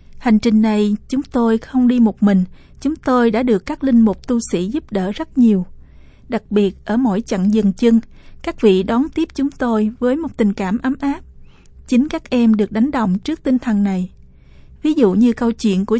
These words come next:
cha Jacques Morat, người đã bị nhóm I S bắt cóc. Khi kể lại câu chuyện của mình, cha Jacques đã làm cho các em xúc động mạnh vì các em cho rằng việc giam giữ cha là điều bất công. Bởi vì,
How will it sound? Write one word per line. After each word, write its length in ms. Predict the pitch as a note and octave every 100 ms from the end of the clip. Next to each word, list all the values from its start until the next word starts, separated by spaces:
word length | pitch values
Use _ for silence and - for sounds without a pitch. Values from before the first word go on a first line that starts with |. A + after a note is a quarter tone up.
| A#3
cha 340 | B3 A3 G#3+
Jacques 500 | G#3 C4 B3+ - - -
Morat, 520 | A3+ A3+ A3+ A#3 D#4 - - - - -
người 280 | A3+ A3+ G3+
đã 120 | A3+
bị 180 | C4 G3+
nhóm 260 | A3 A#3+ D#4+ B3 A#3
I 140 | A#3+ C#4+
S 240 | - -
bắt 120 | C#4 C#4
cóc. 180 | C#4+ D#4 - - - - - - -
Khi 300 | A#3+ A#3 A3+
kể 220 | A3 G3
lại 160 | C4+ C4+
câu 180 | B3 A#3
chuyện 300 | - F#3+ F#3
của 140 | G3
mình, 280 | C4 C4+ G3 - - -
cha 200 | - A3+
Jacques 520 | G#3+ - A#3+ - - A#3+ - -
đã 160 | G3+
làm 340 | B3+ C4+ G#3 G3
cho 200 | - A#3
các 180 | C#4+ -
em 200 | B3+ A3 -
xúc 160 | E4
động 260 | A#3+ G3+ G3+
mạnh 240 | F#3+ F3+ G3+ - -
vì 220 | A3+ G#3+
các 200 | G3+ D#4
em 180 | - A#3+
cho 200 | A#3 B3+
rằng 260 | A#3+ A#3 G3+ - - -
việc 200 | G#3 -
giam 240 | G3+ B3 A#3
giữ 220 | G#3 G3+ -
cha 280 | B3 A#3
là 120 | A3+ G#3+
điều 200 | G3+ F#3
bất 280 | C#4 -
công. 240 | - B3 A#3 - - - - - - - - -
Bởi 200 | G3+ B3
vì, 320 | B3 G#3